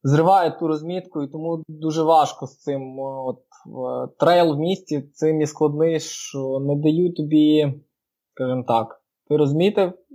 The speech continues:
заспокоївся. Тут, е, двічі чи тричі приходилось, е, розмічати в деяких місцях, е, ну, ставити знову розмітку, тому що зривали,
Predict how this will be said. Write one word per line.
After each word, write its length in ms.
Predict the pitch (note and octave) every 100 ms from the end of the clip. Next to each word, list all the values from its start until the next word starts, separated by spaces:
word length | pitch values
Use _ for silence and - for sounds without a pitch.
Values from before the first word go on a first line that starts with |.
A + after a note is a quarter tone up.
| -
заспокоївся. 840 | C3+ C#3 - C3+ C#3 B2 A#2+ B2 B2 -
Тут, 200 | D3+ D3+ _ -
е, 760 | C#3+ C#3 C3+ C3+ C3 B2+ B2
двічі 480 | A#2+ B2+ E3 F3+ E3
чи 120 | C#3
тричі 640 | C#3 D#3+ E3+ E3 D#3 C#3+ C3+
приходилось, 920 | D#3 C#3 D3+ C#3+ C#3+ C#3 - - -
е, 520 | C3 B2+ B2+ B2+ B2+ B2 _ _ _ _ _ _
розмічати 880 | C3+ C3+ D3+ D3 E3+ E3 - D3 D3
в 560 | C3+ C3 C#3 C#3+ C#3+
деяких 460 | C#3 D3 D3 D3 C#3
місцях, 720 | C#3+ C#3 D#3 D3 D3 - - B2+
е, 40 | B2+ B2+ C3 C3 -
ну, 220 | G3+ D3 A#2
ставити 460 | - D3+ D3 D3
знову 260 | B2+ D3+ D3+
розмітку, 440 | C#3+ C#3+ E3+ -
тому 240 | C3 B2+ B2+
що 140 | C3
зривали, 760 | B2+ C3 C#3 E3+ F#3+ G3 F#3